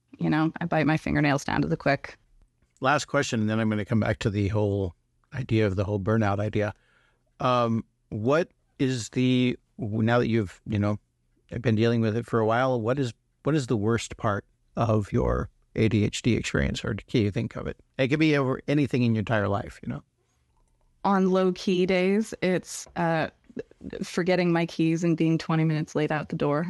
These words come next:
Speaker 1: And twenty minutes is really generous, by the way. Um, on, uh, bigger days, it's, like, the repetitive stories that I, that I keep telling myself that, you know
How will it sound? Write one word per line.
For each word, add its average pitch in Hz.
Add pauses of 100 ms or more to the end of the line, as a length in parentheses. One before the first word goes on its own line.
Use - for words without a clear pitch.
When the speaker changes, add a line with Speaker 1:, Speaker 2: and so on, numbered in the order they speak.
Speaker 1:
And 160
twenty 165
minutes 156
is 156 (140)
really 160
generous, 151
by 147
the 151
way. 151 (640)
Um, 165 (760)
on, 170 (680)
uh, 147 (440)
bigger 185
days, 220 (320)
it's, 190
like, 180 (200)
the 185
repetitive 175
stories 170
that 165
I, 160 (260)
that 165
I 156
keep 156 (200)
telling 160
myself 160 (320)
that, 151
you 165
know 151